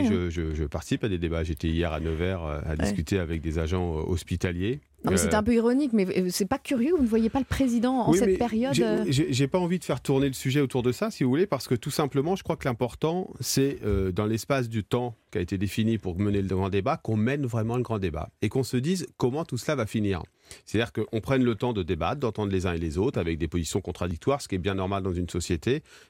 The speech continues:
Speaker 1: mais qu'on se demande comment tout cela, à la fin, puisqu'on veut arriver à un consensus, en tout cas le président dit qu'il veut arriver à un consensus, comment tout ça va être traité et
Speaker 2: À la
Speaker 1: quelle place
Speaker 2: fin
Speaker 1: va alors être faite aux partenaires sociaux, aux organisations syndicales, aux associations. C'est pour ça que j'en appelle à un Grenelle du pouvoir de vivre.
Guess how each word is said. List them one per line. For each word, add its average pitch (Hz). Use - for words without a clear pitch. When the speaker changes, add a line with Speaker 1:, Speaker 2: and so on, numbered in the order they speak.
Speaker 1:
mais 92
qu'on 101
se 101
demande 113
comment 113
tout 117
cela, 147
à 139
la 101
fin, 170
puisqu'on 110
veut 92
arriver 90
à 92
un 82
consensus, 117
en 113
tout -
cas -
le 92
président 85
dit 90
qu'il 85
veut 82
arriver 78
à 76
un 80
consensus, 98
comment 120
tout 123
ça 151
va 117
être 98
traité 113
et -
Speaker 2:
À 190
la 101
Speaker 1:
quelle 143
place 170
Speaker 2:
fin 147
Speaker 1:
va 139
alors 127
être 107
faite -
aux 131
partenaires 113
sociaux, 156
aux 110
organisations 95
syndicales, 95
aux 131
associations. 98
C'est -
pour 113
ça 185
que 156
j'en 135
appelle 143
à 123
un 101
Grenelle 113
du 110
pouvoir 101
de 92
vivre. 123